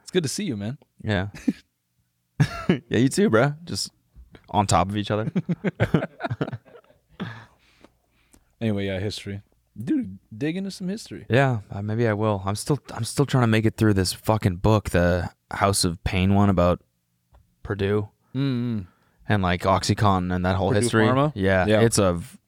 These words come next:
Speaker 2: it's a long ass book, but it's amazing.
Speaker 1: Horrible people, right?
Speaker 2: Yeah, horrible. Did we not talk about this?
Speaker 1: We did. We, I
Speaker 2: The
Speaker 1: talked
Speaker 2: sh-
Speaker 1: about Dope Sick, but I'm sure you're reading way more detailed stuff than even I know.
Speaker 2: Yeah, it's fucking crazy.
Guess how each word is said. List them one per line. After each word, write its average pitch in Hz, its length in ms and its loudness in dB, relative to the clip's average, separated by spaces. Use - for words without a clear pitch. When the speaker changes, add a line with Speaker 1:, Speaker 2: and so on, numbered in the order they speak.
Speaker 2:
it's 101 280 -4
a 78 80 -2
long 92 480 2
ass 80 200 2
book, 71 460 -4
but 98 100 2
it's 87 240 0
amazing. 90 640 0
Speaker 1:
Horrible 131 540 2
people, 101 320 -2
right? 110 220 -4
Speaker 2:
Yeah, 131 220 4
horrible. 117 540 2
Did 147 80 4
we 190 80 4
not 214 100 0
talk 226 140 -2
about 208 140 0
this? 254 200 -6
Speaker 1:
We 107 100 -2
did. 127 220 6
We, 110 120 2
I 117 60 -2
Speaker 2:
The 131 80 4
Speaker 1:
talked 135 120 2
Speaker 2:
sh- 135 40 -4
Speaker 1:
about 107 260 2
Dope 113 220 4
Sick, 104 240 -4
but 104 100 -4
I'm 101 100 -2
sure 117 260 2
you're 104 340 4
reading 104 340 4
way 95 140 6
more 98 220 4
detailed 92 400 0
stuff - 280 -2
than 90 160 -2
even 87 220 -2
I 87 140 0
know. 104 80 4
Speaker 2:
Yeah, 95 100 4
it's 87 160 2
fucking 95 320 2
crazy. 90 400 4